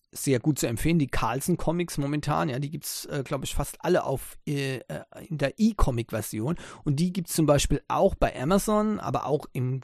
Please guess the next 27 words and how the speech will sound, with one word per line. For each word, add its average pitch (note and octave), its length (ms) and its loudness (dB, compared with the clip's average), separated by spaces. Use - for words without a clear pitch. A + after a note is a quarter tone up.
Google C#3 240 2
Play D3 260 2
Store, G3 680 4
ja, D3+ 200 4
und - 220 -4
auch - 200 -16
woanders F#3+ 720 0
und, D#3 400 8
ähm, C#3 580 -2
die F#3+ 180 8
kann G#3 140 8
man F3+ 100 6
sich D#3 120 -2
herunterladen. D3+ 500 4
Nur A3 140 2
das G#3 160 -2
Problem D#3+ 500 0
ist, F#3 240 -4
der F3 100 2
Kindle B3+ 400 4
Reader C#3+ 280 2
zum D3+ 180 -4
Beispiel - 480 -4
ist - 340 -8
meiner E3 300 0
Meinung D#3 360 -2
nach - 240 -6